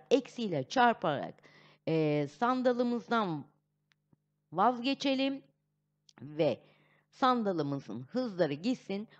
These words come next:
Burada ne kaldı? İki tane V akıntının ne olduğunu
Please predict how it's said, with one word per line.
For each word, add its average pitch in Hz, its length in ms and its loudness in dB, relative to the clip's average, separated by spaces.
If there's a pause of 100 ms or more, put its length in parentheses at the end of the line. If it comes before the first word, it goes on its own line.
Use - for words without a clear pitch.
(140)
Burada 247 240 2
ne 214 260 0
kaldı? 208 460 -2 (300)
İki - 240 -6
tane 160 420 0 (160)
V 254 300 4
akıntının 151 800 -4 (320)
ne 247 180 0
olduğunu 233 440 0